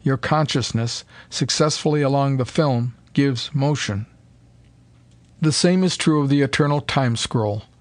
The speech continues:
Motion is merely a change. There is no absolute motion,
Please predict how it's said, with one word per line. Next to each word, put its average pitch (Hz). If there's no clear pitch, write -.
Motion 151
is 127
merely 143
a 131
change. -
There 131
is 123
no 156
absolute 143
motion, 131